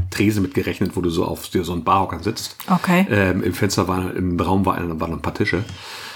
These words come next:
Speaker 1: Und als wir ankamen, siebzehn Uhr haben die aufgemacht, wir waren kurz nach fünf da,
Speaker 2: Ja.
Speaker 1: saßen schon vier oder fünf Leute. Und als wir dann gingen, war der Laden be-, brechend voll und die Leute wollten noch rein.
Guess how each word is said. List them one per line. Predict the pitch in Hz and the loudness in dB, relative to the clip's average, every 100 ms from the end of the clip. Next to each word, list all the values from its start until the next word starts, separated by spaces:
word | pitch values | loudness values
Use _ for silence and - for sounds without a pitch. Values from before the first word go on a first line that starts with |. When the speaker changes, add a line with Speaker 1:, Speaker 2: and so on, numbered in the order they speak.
| - - | -16 -8
Speaker 1:
Und | - 107 104 104 - | 2 4 6 4 0
als | 107 - | 0 2
wir | 107 - - | 2 0 0
ankamen, | 113 143 - 143 117 | 2 2 0 2 2
siebzehn | 120 - 107 | 0 0 2
Uhr | |
haben | 92 | 2
die | 98 | 2
aufgemacht, | - - 131 135 135 | 0 0 0 2 0
wir | 95 | 2
waren | 98 95 - | 0 0 -2
kurz | 143 - | -4 0
nach | 113 - | 0 2
fünf | 117 107 | -2 0
da, | 110 139 170 - | 0 0 -2 -2
Speaker 2:
Ja. | 196 170 214 - - | 2 4 4 0 0
Speaker 1:
saßen | - 120 - | 2 2 0
schon | 87 | -2
vier | - 101 | 2 0
oder | 90 | 0
fünf | 90 - | -2 -2
Leute. | 92 139 147 - | 2 2 2 -2
Und | - 98 - | 0 0 2
als | 101 95 - | 0 0 0
wir | - | 0
dann | 95 92 | 2 0
gingen, | 98 98 | 0 0
war | 90 | 0
der | 90 | 0
Laden | 87 85 | 0 -2
be-, | - - | -2 -4
brechend | - 90 - | -2 -4 -4
voll | - 98 | 0 0
und | - - | 0 -2
die | 90 | -2
Leute | 90 - | -2 -2
wollten | - | -4
noch | - - | -4 0
rein. | 87 113 | 0 0